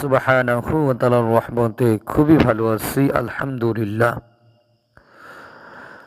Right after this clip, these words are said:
সম্মানিত বন্ধুগণ, আপনাদের মাঝে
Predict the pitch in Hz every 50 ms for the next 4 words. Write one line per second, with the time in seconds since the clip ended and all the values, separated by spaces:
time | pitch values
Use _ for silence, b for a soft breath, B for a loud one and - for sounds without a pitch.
0 | B B B B B B B B B - - - - 165 160 160 165 160 165 151
1 | - - 160 156 151 147 143 131 139 147 147 143 147 135 123 123 139 156 226 233
2 | - - _ _ _ _ _ _ _ _ _ _ _ _ _ _ _ _ _ _
3 | _ - _ - 151 139 127 139 156 147 131 143 135 131 127 123 123 123 123 131
4 | 135 123 117 127